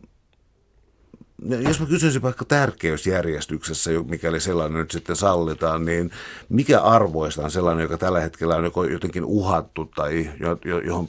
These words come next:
tulisi jotenkin erityisesti kiinnittää huomio tällä hetkellä?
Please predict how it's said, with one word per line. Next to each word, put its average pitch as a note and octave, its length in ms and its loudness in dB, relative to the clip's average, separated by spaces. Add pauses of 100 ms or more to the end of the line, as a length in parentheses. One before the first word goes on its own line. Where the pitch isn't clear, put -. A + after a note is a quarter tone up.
tulisi E2+ 260 -4
jotenkin E2 340 -4
erityisesti E2+ 540 -4
kiinnittää D#2+ 540 -2
huomio D2+ 500 -2
tällä D2+ 300 -2
hetkellä? D2+ 540 -6